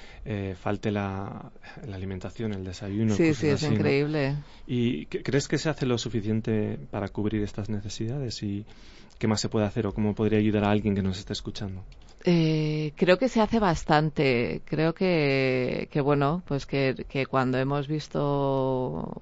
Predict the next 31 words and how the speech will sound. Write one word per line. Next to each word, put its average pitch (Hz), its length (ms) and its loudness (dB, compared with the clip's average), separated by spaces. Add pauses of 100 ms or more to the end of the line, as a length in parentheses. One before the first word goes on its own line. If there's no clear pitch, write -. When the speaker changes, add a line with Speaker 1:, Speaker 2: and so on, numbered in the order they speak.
Speaker 2:
un 139 240 -2
problema, 135 500 -2
una 147 200 -2
problemática, 143 680 -2
hemos 139 220 -2
visto 143 280 -6
también 131 280 -2
respuesta. 131 760 -8
Speaker 1:
Ujú. 120 80 -6 (400)
Speaker 2:
Eh, 147 560 4
a 139 140 4
mí 160 220 4
hay 196 180 4
un 196 180 4
tema 185 240 2
que 185 80 0
me 175 140 2
preocupa 185 460 0
y 170 160 2
es, 170 180 2
son 165 380 2
los, 156 360 2
los 143 440 4
fines 165 320 2
de 170 100 0
semana 156 500 2
de 147 120 0
estos 151 280 -8
chavales. 123 600 -4
Muchos 180 560 -2
Speaker 1:
Claro. 101 160 -8